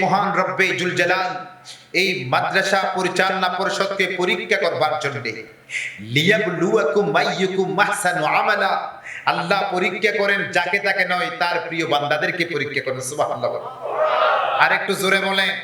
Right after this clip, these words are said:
মুসলধারে বৃষ্টি হয়েছে, আমার বন্দারা কোনো আমার ইবাদত থেকে বিমুখ হয়ে যাচ্ছে কিনা, পিছপাও হয়ে যাচ্ছে কিনা, সেই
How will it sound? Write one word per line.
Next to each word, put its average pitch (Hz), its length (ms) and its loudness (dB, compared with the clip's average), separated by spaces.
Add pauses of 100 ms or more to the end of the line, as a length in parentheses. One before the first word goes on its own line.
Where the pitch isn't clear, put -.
(880)
মুসলধারে 220 580 4
বৃষ্টি 220 360 0
হয়েছে, 240 320 2 (880)
আমার 214 240 4
বন্দারা 214 440 2
কোনো 208 220 0
আমার 208 200 2 (100)
ইবাদত 208 360 2
থেকে 208 220 -2
বিমুখ 202 240 0 (100)
হয়ে 202 200 4
যাচ্ছে 196 300 0
কিনা, 196 180 0 (100)
পিছপাও 196 440 -2
হয়ে 214 180 2
যাচ্ছে 202 340 0
কিনা, 208 220 0 (1040)
সেই 202 180 4